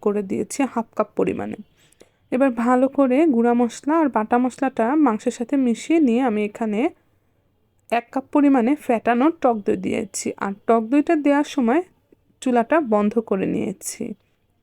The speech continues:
এবার সব কিছু মিশিয়ে নেওয়ার পরে এখানে যোগ করব যতটুকু পানি দরকার, মানে আমার মাংসটা সিদ্ধ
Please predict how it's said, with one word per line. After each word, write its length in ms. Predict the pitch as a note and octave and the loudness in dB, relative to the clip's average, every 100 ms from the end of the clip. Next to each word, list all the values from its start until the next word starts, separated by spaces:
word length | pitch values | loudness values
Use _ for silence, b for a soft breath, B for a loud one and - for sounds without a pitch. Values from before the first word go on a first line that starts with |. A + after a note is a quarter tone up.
| _ _ _ _ _ - | _ _ _ _ _ -2
এবার 420 | A3 G#3 G3 B3+ E4+ D4+ _ _ _ _ | 0 0 0 0 0 -2 _ _ _ _
সব 200 | - C#4+ C#4 | -4 -4 -2
কিছু 180 | C#4+ - D4 | -4 0 4
মিশিয়ে 300 | C#4+ C4+ D#4 D4 | 4 4 4 4
নেওয়ার 220 | D4 C#4 - | 4 2 0
পরে 220 | A3 C4 E4 B3 | 0 4 2 2
এখানে 260 | - A#3+ A#3+ - | 0 0 0 2
যোগ 140 | B3 - - | 2 2 2
করব 220 | B3+ F#3+ A3+ F#4 - _ _ _ _ _ - | 2 4 2 2 -2 _ _ _ _ _ -8
যতটুকু 500 | G#3+ A3+ A#3+ A#3+ A#3+ A#3+ | -4 0 0 -2 -4 -4
পানি 200 | B3 A#3 A3 - | -2 0 0 0
দরকার, 280 | G3+ F#3+ G3 | -2 -4 -4
মানে 160 | G3+ G3+ G#3+ | -2 -4 -2
আমার 140 | G#3 G#3+ | -2 -2
মাংসটা 360 | G#3+ G3+ - A#3+ - | -2 -4 -8 -12 -6
সিদ্ধ 200 | C4 G#3+ | -4 0